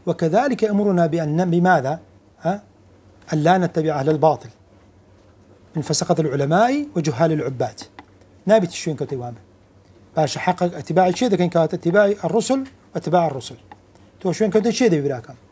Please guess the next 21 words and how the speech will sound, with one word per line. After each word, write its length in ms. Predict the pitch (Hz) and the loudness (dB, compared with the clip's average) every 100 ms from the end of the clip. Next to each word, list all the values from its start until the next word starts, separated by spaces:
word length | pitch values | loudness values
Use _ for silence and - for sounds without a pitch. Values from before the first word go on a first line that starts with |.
| - - - 175 | -20 -20 -10 -6
الأنبياء 680 | 185 151 151 175 247 311 - _ _ _ | -2 2 4 8 6 4 -4 _ _ _
واتباع 280 | - 160 214 | -14 2 4
الأنبياء. 420 | 208 180 160 127 117 | 4 2 0 -2 -4
طبعًا 120 | 139 | -14
يصير 180 | 123 165 | -12 -8
بيغمبر 320 | 165 170 202 | -6 -4 -2
نما، 280 | 208 196 175 | 0 0 -2
بيغمبر 360 | 170 139 160 185 | -4 -6 -4 -2
نما 220 | 196 175 | -2 -2
نفاتن 340 | 143 190 160 | 0 0 0
كردية، 240 | 147 147 160 | -6 -8 -8
بيغمبر 360 | 143 151 175 | -8 -6 -2
مش 160 | 190 - | -4 -4
كوتا 220 | 208 214 | 0 0
بيغمبرة. 520 | 208 185 175 160 165 - - - - - 160 | 2 0 2 2 0 -4 -18 -20 -20 -10 -2
إذا 220 | 165 185 | 0 2
شيء 280 | 233 233 208 | 4 4 4
اتباع 280 | 175 202 | 0 0
شيء 160 | 185 226 | 2 2
ده 80 | 190 | 2
كي، 260 | 202 233 | 2 0